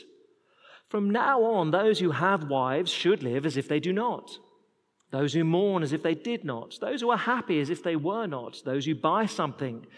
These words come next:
as if it were not theirs to keep. Those who use the things of the world as if not engrossed in them. For this world, in its present form, is passing away." Now,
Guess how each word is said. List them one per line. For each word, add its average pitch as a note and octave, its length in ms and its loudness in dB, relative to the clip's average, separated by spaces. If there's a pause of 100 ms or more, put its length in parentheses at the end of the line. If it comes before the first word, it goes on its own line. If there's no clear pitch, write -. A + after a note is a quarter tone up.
(180)
as B2+ 120 -4
if C3+ 120 -2
it D#3 80 0
were D3 100 0
not C#3+ 220 0
theirs D#3 260 0
to F3+ 80 -6
keep. G#3 380 -4
Those D3 240 2
who D#3 80 -2
use F3+ 240 -2
the G3 80 -2
things A#3+ 340 -4
of D3+ 80 -4
the D3 80 -2
world B2 380 -6 (320)
as D3+ 180 -2
if A3+ 220 -4
not F3 240 -2
engrossed D3+ 720 -4
in C3 180 -4
them. A#2+ 420 -6 (500)
For D3+ 300 0
this D#3 460 0
world, B2+ 600 -8 (140)
in C#3 140 -6
its C3+ 180 -6
present C3+ 440 -4
form, C#3 480 -10 (800)
is A#2 100 -12
passing A#2+ 460 -14
away." A#2 540 -14 (2500)
Now, G3+ 220 -4